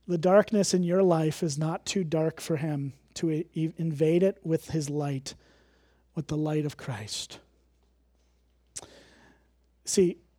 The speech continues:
we need to behold the light of Christ if we're going to have hope in the world. We need to walk by the light of Jesus. In, in John chapter eight,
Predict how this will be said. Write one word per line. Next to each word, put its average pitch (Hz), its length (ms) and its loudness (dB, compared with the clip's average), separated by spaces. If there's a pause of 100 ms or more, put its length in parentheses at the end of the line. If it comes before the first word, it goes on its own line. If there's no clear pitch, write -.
(160)
we 214 320 4
need 202 400 2
to 175 140 0
behold 147 920 0 (240)
the 156 180 -6
light 165 420 0 (100)
of 160 160 -6
Christ 156 580 -4
if 165 160 -6
we're 165 100 -6
going 160 320 -4
to 165 120 -4
have 156 240 -6
hope - 440 -10 (320)
in 147 140 -6
the 139 80 -6
world. 123 400 -10 (1300)
We 175 120 0
need 175 200 0
to 180 120 -6
walk 165 540 -4 (1040)
by 165 160 0
the 156 100 -2
light 151 440 -2 (320)
of 143 140 -8
Jesus. 135 760 -8 (1300)
In, 190 140 0
in 190 200 0
John 190 280 4
chapter 190 520 2
eight, 151 400 -2